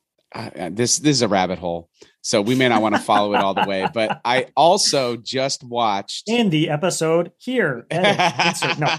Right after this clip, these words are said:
Speaker 2: go ahead. No, go ahead, Jason.
Speaker 1: I also just watched the Hillsong documentary.
Speaker 2: Okay.
Speaker 1: And you see what happens when the push for relevance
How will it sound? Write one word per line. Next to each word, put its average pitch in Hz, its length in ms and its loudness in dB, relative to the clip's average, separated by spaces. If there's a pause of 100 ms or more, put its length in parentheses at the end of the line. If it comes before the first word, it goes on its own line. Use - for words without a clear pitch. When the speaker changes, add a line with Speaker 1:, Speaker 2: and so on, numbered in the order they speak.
Speaker 2:
go 156 80 2
ahead. 143 160 2 (100)
No, 165 160 0
go 214 120 2
ahead, 156 280 -2
Jason. - 340 -4
Speaker 1:
I 151 140 4
also 185 520 4
just 143 440 0
watched 117 640 -2 (240)
the 113 140 -8
Hillsong 117 480 -2
documentary. 90 600 -12 (440)
Speaker 2:
Okay. 127 220 -12 (1120)
Speaker 1:
And 127 500 2 (1400)
you 123 160 -2
see 170 260 0
what 165 160 4
happens 117 960 -2 (560)
when 107 760 0 (320)
the 107 100 -2
push 135 360 2
for 117 160 0
relevance 110 920 0